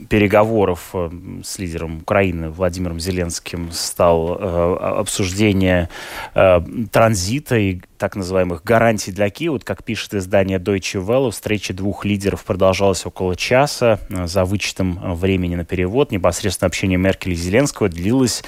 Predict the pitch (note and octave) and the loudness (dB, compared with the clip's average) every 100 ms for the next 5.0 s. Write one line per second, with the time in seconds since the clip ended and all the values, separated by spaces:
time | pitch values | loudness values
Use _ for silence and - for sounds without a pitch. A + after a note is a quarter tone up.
0 | - - - - A2 G#2 G#2+ B2 A2+ - | -16 -16 -12 0 2 4 4 6 4 4
1 | G#2 G2 G2+ G2+ G2 E2 D2+ - G#2+ G2 | 2 2 2 0 0 -4 -10 -10 -8 -6
2 | G2 G#2+ A2+ C#3 - A#2 G#2+ G2+ E2+ G2+ | -4 0 0 0 -4 -2 0 0 -2 -2
3 | F#2+ F2+ - A#2 D3+ A#2 G#2+ A#2 - A2 | -2 -4 0 2 2 2 -2 -2 -2 -2
4 | G2+ - G#2+ F#2+ G#2 G2+ F#2 G2+ - G2 | -2 2 2 2 0 -2 0 -2 0 -2